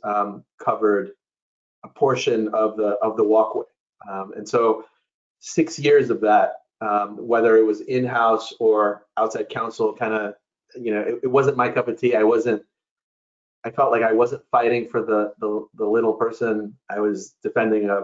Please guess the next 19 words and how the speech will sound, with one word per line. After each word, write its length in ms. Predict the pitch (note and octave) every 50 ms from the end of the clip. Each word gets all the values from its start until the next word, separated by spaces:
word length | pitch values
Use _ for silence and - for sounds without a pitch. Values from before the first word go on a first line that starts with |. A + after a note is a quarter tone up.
| - -
a 140 | A2+ A2 A2
big 300 | A#2+ A#2+ A#2 A2+ A2 G#2+
insurance 320 | A2 G#2+ - A#2+ A2+ G#2 -
company 300 | - A2+ - - A2 G#2
from 160 | G#2+ A2 G#2+
having 220 | A#2 A2 G#2+ G#2+ G2+
to 80 | - -
pay 200 | _ - A2 G#2+
out 300 | G#2+ G#2+ G#2 F#2+ F#2+ - - _
whatever 340 | - G#2+ G#2+ G#2 G#2 G#2 G#2
it 80 | G2+ G#2
is 120 | G#2 G2+
that 140 | - G2 -
they, 340 | - G2+ G2 F#2+ G2 F#2+ - _ _ _ _ _ _ _ _ _ _ _ _ _ _ -
uh, 340 | G#2+ G2+ G2 G2+ G2+ G2+ G2+ G2+ - _ _ _ _ _
were 120 | A2 G#2
trying 320 | G2 - A2+ A2 G#2+ G#2 G2
to 140 | - G#2+ G2
avoid. 460 | F#2+ F#2+ G2+ G#2 G#2 G2+ G2 F#2 F#2